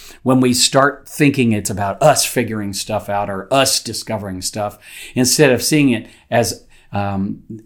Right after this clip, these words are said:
God taking initiative in his sovereign grace to reveal himself to us. Do you understand how f-, huge the difference is there between those two things? The burden is no longer on you or me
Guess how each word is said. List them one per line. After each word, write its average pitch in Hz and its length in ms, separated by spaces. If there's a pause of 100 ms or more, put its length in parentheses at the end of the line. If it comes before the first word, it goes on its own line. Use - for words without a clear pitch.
God 139 500 (180)
taking 113 360
initiative 127 720 (400)
in 110 160
his 107 240
sovereign 127 500
grace 101 540 (220)
to 113 180
reveal 110 580
himself 104 540
to 104 180
us. 98 400
Do 117 100
you 123 40
understand 123 720 (460)
how 117 380 (640)
f-, - 240 (180)
huge 143 800
the 113 80
difference 104 420
is 95 280
there 92 340 (320)
between 107 340
those 104 220
two 110 120
things? 110 180
The 143 80
burden 190 340
is 131 60
no 175 120
longer 143 380
on 117 140
you 120 180
or 104 120
me 104 520